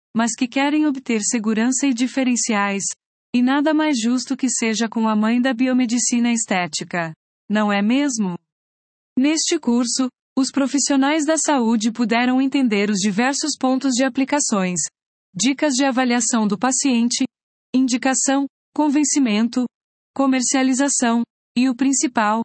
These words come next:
a fidelização do seu cliente.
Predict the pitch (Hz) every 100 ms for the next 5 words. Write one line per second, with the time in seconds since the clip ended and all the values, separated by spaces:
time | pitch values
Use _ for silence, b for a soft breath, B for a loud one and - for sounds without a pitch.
0 | _ _ _ - 233 - 262 262 254 226
1 | 254 - 277 285 285 302 285 294 285 185
2 | 160 - 160